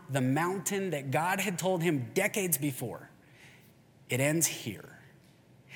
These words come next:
When this is all done, Moses, you know where this ends? "You will worship me on this mountain." It happens throughout Scripture, over and over and over.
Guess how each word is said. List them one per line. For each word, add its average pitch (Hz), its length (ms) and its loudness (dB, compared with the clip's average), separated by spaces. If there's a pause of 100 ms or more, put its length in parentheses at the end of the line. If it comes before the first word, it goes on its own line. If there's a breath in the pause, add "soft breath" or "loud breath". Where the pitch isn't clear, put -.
(160 loud breath)
When 254 340 8
this 262 180 6
is 233 140 6
all 185 320 4
done, 143 340 2 (140)
Moses, 180 540 4
you 180 80 6
know 196 140 8
where 208 180 6
this 185 220 4
ends? 196 360 2 (720 loud breath)
"You 202 280 6
will 165 280 4
worship 170 540 0 (120)
me 151 480 0
on 131 480 0 (280)
this 110 480 0 (240)
mountain." 95 420 -12 (1500 loud breath)
It 147 140 2
happens 170 640 6
throughout 131 480 4
Scripture, 104 500 2
over 151 560 0
and 113 160 -2
over 113 360 -2
and 110 200 -4
over. 95 380 -8